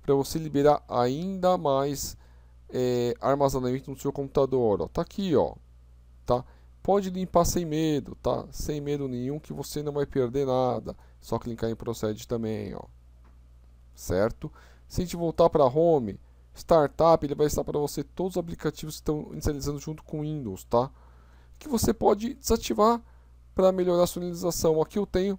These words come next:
basicamente o PowerShell, ó. Posso vir aqui e desativar.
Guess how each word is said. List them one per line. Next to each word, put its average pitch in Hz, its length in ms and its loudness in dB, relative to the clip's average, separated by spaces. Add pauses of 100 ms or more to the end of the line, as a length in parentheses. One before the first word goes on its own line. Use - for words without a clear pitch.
basicamente 202 440 -4
o - 20 -20
PowerShell, 185 680 2
ó. 233 40 -10 (520)
Posso - 180 -4
vir 185 100 -4
aqui 180 180 -6
e - 20 -8
desativar. 160 640 2